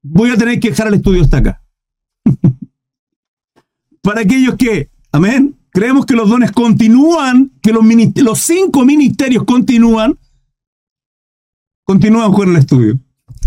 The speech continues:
<laughs> No pasa nada, una broma, no, hermano. Le he dicho, respeto la opinión de aquellos que creen que han, han, han, han terminado, no pasa nada. Seguimos siendo hermanos, <laughs> ya. No se me molesten, por favor, se los pido, no se me pongan grave.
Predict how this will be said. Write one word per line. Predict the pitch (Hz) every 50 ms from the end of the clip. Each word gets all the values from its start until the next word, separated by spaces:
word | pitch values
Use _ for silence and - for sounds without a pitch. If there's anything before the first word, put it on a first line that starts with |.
| - - -
<laughs> | - - 135 - - 185 135 - - 135 - - 151 127 - - 127 _ _ _ _ _ _ _ _ _ _ _ _ _ _
No | - 147
pasa | - 165 185 151 165 165
nada, | 160 156
una | 156 165 170
broma, | 185 196 220 226 220
no, | 214 214 208
hermano. | 202 190 185 151 135 120 - - - - - _ _ _ _ _ -
Le | - 160 180 190
he |
dicho, | 190 208 185 - 202 185
respeto | 190 165 139 - 202 190 202
la | 196 196
opinión | 175 180 190 196 185
de | 190
aquellos | 175 180 180 180
que | - 185 151
creen | 170 175 185 175
que | 135 185
han, | 175 160 - - -
han, | - 180 165 175 -
han, | - 175 165 170 160 -
han | - 185 175 139
terminado, | - 190 180 190 202 214 262 285 294 277 285 - 233 240 -
no | - 277 226 214
pasa | 202 - 269 - 233
nada. | 214 190 156 127 117 -
Seguimos | - - 185 190 233 254 269 240 -
siendo | 277 254 269 262
hermanos, | 240 240 285 285 - 285 175 131 - 160 135 -
<laughs> | - 143 135 -
ya. | - 143 143 127 - - - - -
No | - 160 170
se | - - 202
me | 196 180
molesten, | 175 180 190 196 - - 233 185 180 139
por | 196 180 147
favor, | 131 190 196 185 165
se | 190 185
los | 185 139
pido, | - 208 208 196 196 190
no | 190 202
se | 185 240
me | 226 214
pongan | 185 208 208 202 196 196
grave. | 185 214 208 208 208 214 208 208 -